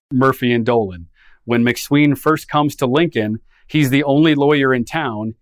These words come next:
so he kind of naturally goes to work for the biggest operation in town, which is the Murphy Dolan cattle operation store, their whole organization. And then they had a falling out, so he severed ties with them.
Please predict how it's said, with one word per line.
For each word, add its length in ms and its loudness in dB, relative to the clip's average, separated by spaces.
so 220 -2
he 200 0
kind 260 -4
of 120 -2
naturally 600 -2
goes 380 0
to 100 -4
work 320 -2
for 200 -4
the 100 -2
biggest 440 -2
operation 600 0
in 140 -6
town, 360 -10
which 180 -6
is 180 -6
the 100 -2
Murphy 420 -4
Dolan 580 0
cattle 340 2
operation 680 0
store, 680 -2
their 180 -2
whole 360 -2
organization. 800 -4
And 180 4
then 580 2
they 180 2
had 140 0
a 60 -2
falling 400 0
out, 260 0
so 120 -8
he 140 -8
severed 420 -6
ties 420 -4
with 160 -8
them. 400 -2